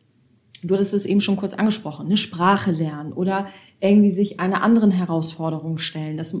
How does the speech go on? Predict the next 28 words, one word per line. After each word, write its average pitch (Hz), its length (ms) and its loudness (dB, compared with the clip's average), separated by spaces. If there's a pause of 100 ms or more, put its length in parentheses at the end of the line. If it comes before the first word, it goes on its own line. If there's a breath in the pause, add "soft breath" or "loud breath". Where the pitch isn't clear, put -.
wie 185 100 -4
gesagt, 190 220 0
es 190 40 -2
muss 233 240 4
ja 240 60 2
nicht 202 260 0
sportlicher 208 420 -2
Natur 147 300 -10
sein. 139 220 -12
Es - 140 -8
kann 202 180 -2
ja 214 100 0
auch 180 120 -4
beruflicher 220 580 -2
oder 180 100 0
privater 214 460 0
Natur 190 300 -4
sein 170 340 -6
oder 165 240 -10
whatever. 170 560 -6 (400 soft breath)
Egal, 196 320 2
welche 214 180 0
Herausforderung 185 720 -2
ihr 196 140 0
da 190 100 -2
für 190 200 -8
euch - 240 -6
annehmt. 160 420 -2